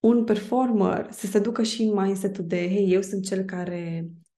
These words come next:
joacă rolul pe scenă, dar eu sunt și cel care are responsabilitatea să-și găsească contextele potrivite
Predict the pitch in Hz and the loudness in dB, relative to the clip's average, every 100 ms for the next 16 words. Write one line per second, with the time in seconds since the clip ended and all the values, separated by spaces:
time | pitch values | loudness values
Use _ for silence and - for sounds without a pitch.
0 | - 175 214 233 220 180 165 165 160 - | -10 -2 0 0 2 2 2 -2 -8 -6
1 | 165 151 160 214 202 208 226 220 220 - | -4 -4 -2 -2 0 2 2 0 -4 -4
2 | - 220 - 190 196 214 196 - 185 185 | -4 -4 -2 -2 0 -2 -4 -2 -4 -2
3 | 170 180 - 214 202 190 190 190 175 190 | -6 -6 -4 -4 -2 -4 -4 -6 -6 -6
4 | 190 190 190 175 185 214 - 175 165 170 | -6 -4 -2 -2 -2 -4 -2 -4 -4 -6
5 | 180 170 165 165 - | -4 -4 -4 -6 -10